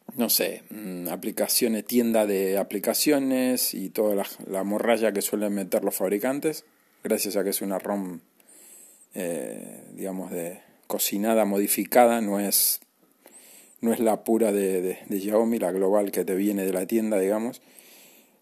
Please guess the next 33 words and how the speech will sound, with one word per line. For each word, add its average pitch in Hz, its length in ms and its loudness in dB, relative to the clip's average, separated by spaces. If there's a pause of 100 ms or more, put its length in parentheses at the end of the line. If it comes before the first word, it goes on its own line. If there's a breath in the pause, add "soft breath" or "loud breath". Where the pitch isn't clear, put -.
No 117 180 4
tiene 120 240 2
ningún 113 300 2
tipo 110 280 2
de 104 80 2
publicidad, 110 800 4
como 107 240 0
me 110 160 0
pasaba 113 480 6
con 98 140 -2
anteriores 101 440 2
rom 107 220 0
de 104 100 2
Xiaomi, 110 500 2 (100)
que, 90 500 0 (440)
que 98 100 -6
tenía 98 260 0
que 98 60 -2
estar 101 280 0
ahí 98 480 0 (280)
peleándome 113 680 4
con, 90 560 -6 (420)
no - 100 -4
sé, - 280 -2
me 107 140 -4
salían, 131 340 4 (420)
me 117 140 2
salían, 127 580 6
eh, 98 380 -2 (560 soft breath)
anuncios 147 560 6
dentro 127 300 4
de 117 80 4
aplicaciones, 117 880 0